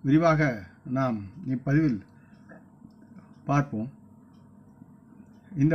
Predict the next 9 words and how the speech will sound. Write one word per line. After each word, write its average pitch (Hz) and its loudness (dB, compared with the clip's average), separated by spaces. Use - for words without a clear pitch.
பதிவை 233 2
பார்க்கும், 180 0
கேட்கும் 175 -4
அன்பர்கள் 175 2
யாவரும் 135 -2
லைக் 165 2
செய்து, 170 2
சப்ஸ்கிரைப் 185 -2
செய்து 151 0